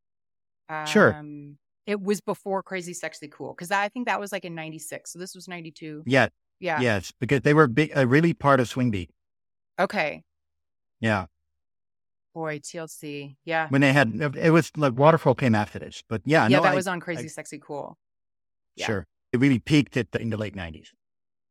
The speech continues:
Speaker 2: Yeah, then they had
Speaker 1: When they had
Speaker 2: Fan
Speaker 1: Scrubs and
Speaker 2: Mail.
Speaker 1: other stuff.
Speaker 2: Fan Mail, yeah. Was that late nineties or early two thousands with, yeah, that was
Speaker 1: No, late nineties.
Speaker 2: Okay.
Speaker 1: Definitely late ni-, late
Speaker 2: Okay.
Speaker 1: nineties,
Speaker 2: Yeah,
Speaker 1: yeah.
Speaker 2: yeah. I can't remember when, when Left Eye passed.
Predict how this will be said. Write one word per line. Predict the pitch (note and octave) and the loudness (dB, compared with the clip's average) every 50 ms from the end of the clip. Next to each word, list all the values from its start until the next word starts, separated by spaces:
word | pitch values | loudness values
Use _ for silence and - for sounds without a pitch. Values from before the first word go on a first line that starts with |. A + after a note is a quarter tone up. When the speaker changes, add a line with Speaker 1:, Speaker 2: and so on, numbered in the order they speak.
| _ _ - | _ _ 0
Speaker 2:
Yeah, | G3 G#3 G3+ G3 F#3 F3 | 4 6 6 6 6 4
then | G3 G#3 G#3 | 0 0 0
they | G#3+ G3+ | 0 -2
had | G#3+ - - - | -2 -4 -6 -4
Speaker 1:
When | A#3+ B3+ | 0 2
they | B3 B3+ | 4 6
had | C#4 C#4+ C#4+ | 6 4 4
Speaker 2:
Fan | C#4 B3+ | 2 2
Speaker 1:
Scrubs | A#3 A3 A3 G#3+ G#3 G3+ G3+ | 4 6 6 6 4 4 2
and | G3+ | 2
Speaker 2:
Mail. | G3+ G3 | 0 0
Speaker 1:
other | G#3 F#3+ | -2 -6
stuff. | - - - - - - _ _ _ _ _ _ _ _ - | -8 -8 -8 -8 -10 -14 _ _ _ _ _ _ _ _ -4
Speaker 2:
Fan | A#3 A3+ A3+ A3+ A#3 | -4 -2 -2 0 0
Mail, | A#3 A3 G#3+ G#3 G3 | 0 0 0 0 0
yeah. | G#3 G3+ F3+ E3 | 0 -2 -2 -2
Was | D#3+ F3 F#3+ - | -2 -6 -8 -6
that | A3+ A3+ - | -6 -6 -6
late | A3 A3+ A3+ - | -6 -8 -10 -8
nineties | G#3+ A3 A3 A3 A3+ G3 G3 | -8 -8 -8 -8 -8 -8 -10
or | F#3+ | -10
early | - - F3+ F#3 F#3+ G3 | -10 -10 -10 -10 -10 -12
two | F#3+ - F#3+ | -12 -14 -14
thousands | - F#3 F3+ F3+ F3+ F3 F3+ F#3 F#3 F#3+ F#3 F#3 F3 - - - - _ _ | -12 -10 -10 -10 -10 -12 -14 -14 -14 -14 -14 -16 -16 -18 -18 -18 -20 _ _
with, | - F3 - _ _ _ _ _ _ _ _ | -20 -20 -20 _ _ _ _ _ _ _ _
yeah, | - - A#2+ F2+ - | -14 -12 -12 -12 -12
that | G#2+ | -14
was | - - - | -12 -4 2
Speaker 1:
No, | C#3 D3+ F3+ G3+ | 4 6 8 8
late | G3+ E3+ F3 E3 | 8 6 6 4
nineties. | D#3 D3+ E3 D#3 A#2 G#2 F#2 - G2 | 2 0 -2 -2 -2 -4 -4 -6 -8
Speaker 2:
Okay. | F#2+ - C#3 | 0 2 2
Speaker 1:
Definitely | D3 C#3+ - C#3+ C#3 B2 B2+ B2 A2+ | 4 4 2 2 2 2 2 0 0
late | A#2 | 0
ni-, | A2 A2 G#2+ A#2 A2+ | -2 -2 -2 -4 -4
late | A#2 A2 | -2 -2
Speaker 2:
Okay. | G2+ G2+ | -4 -6
Speaker 1:
nineties, | G2 F#2+ F#2 F2 - - - | -8 -10 -14 -16 -16 -10 -4
Speaker 2:
Yeah, | - F3+ E3 E3 | 0 0 0 0
Speaker 1:
yeah. | |
Speaker 2:
yeah. | D#3+ D#3 D3+ D3 D3+ _ _ _ | 0 -2 -4 -6 -8 _ _ _
I | G3 G3 | -2 -2
can't | - A#3 A3 | -2 -2 -4
remember | G#3+ G#3 G#3 G3 G3 F#3+ F3+ | -2 -2 -4 -2 -4 -4 -6
when, | E3+ F3+ F3 E3+ E3+ E3+ E3 - - _ | -6 -6 -6 -6 -8 -8 -10 -12 -16 _
when | G3+ G3+ G3+ G3+ | -16 -14 -12 -12
Left | G#3+ G#3+ - - | -12 -12 -10 -8
Eye | D#3 C#3 B2+ C3 - | -8 -6 -6 -8 -10
passed. | - - D#3 D3 C#3 C#3 D3+ F3+ G#3+ G#3 - - | -14 -14 -12 -10 -10 -10 -10 -12 -14 -16 -16 -18